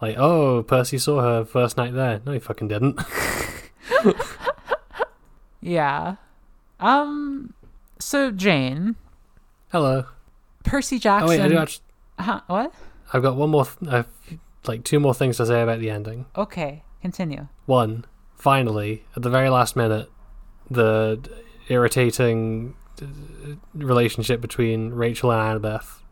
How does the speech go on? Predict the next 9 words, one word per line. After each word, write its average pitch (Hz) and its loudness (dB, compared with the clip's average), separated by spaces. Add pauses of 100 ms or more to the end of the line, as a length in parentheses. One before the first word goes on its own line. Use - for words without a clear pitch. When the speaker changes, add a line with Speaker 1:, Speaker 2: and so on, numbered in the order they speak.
(120)
Speaker 1:
it's - 2
over. 113 4 (1080)
It's 127 -6
finally 120 4
over. 107 0 (160)
We're 127 2
free. 117 -2 (540)
Speaker 2:
Hell 196 4
yeah. 147 -2